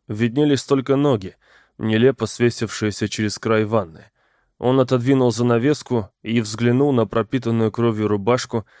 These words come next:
и на белое неподвижное лицо. Чарли. Он покачал головой,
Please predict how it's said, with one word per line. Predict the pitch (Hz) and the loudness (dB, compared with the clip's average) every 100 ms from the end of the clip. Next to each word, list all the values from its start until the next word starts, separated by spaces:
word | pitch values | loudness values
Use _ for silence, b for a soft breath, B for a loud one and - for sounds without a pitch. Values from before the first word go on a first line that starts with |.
| b b b | b b b
и | 135 | 0
на | 131 123 | 4 2
белое | 110 135 131 131 123 | 4 2 4 2 2
неподвижное | 120 123 107 107 110 101 107 | 0 0 -2 0 0 0 -2
лицо. | 104 101 - - 85 - _ _ _ _ | 0 -4 -8 -12 -14 -14 _ _ _ _
Чарли. | - - 117 95 - - - _ _ _ _ _ _ _ | -8 0 0 0 -6 -20 -20 _ _ _ _ _ _ _
Он | 117 117 | 0 0
покачал | 113 107 110 - 110 | 0 -2 0 2 0
головой, | 104 107 107 120 139 95 | 2 2 2 2 0 -2